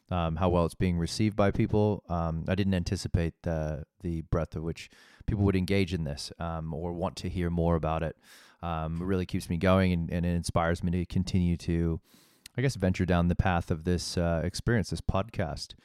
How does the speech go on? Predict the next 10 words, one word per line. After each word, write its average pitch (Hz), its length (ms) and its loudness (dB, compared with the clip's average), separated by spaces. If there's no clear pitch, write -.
Uh, 90 440 0
so 98 500 2
that 110 320 -2
being 98 220 2
said, 113 520 0
um, 87 500 0
thanks. - 460 -2
I 87 100 -4
appreciate 101 560 2
it. - 200 -6